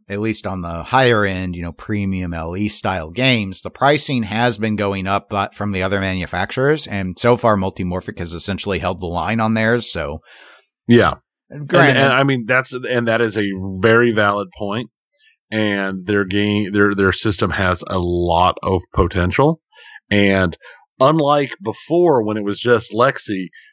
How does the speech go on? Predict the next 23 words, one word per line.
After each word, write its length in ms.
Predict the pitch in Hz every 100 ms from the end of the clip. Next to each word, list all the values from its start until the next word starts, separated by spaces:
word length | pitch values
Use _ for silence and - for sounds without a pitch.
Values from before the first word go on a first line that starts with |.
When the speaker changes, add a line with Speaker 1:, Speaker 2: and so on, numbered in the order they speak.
| _ _ _ _ _ _ -
Speaker 2:
I'm 480 | 110 110 104 104 104
not 320 | 107 107 117
gonna 180 | 117 107
say 340 | - 117 107
that 260 | 95 95 92 _
I 140 | - 107
have 240 | 110 95
no 160 | 101 98
interest 380 | 113 107 90 104
in 60 | 92
one, 280 | 90 87 82
'cause 260 | 95 87 -
I 160 | 107 107
could 220 | 110 90
see 340 | - 160 143
owning 460 | - 151 156 117 95
one. 300 | 92 92 95 _ _ _ _ _ _ - -
I 100 | 113
just 200 | 113 -
have 180 | 123 98
a 40 |
hard 280 | 90 113 101
time 380 | - 107 95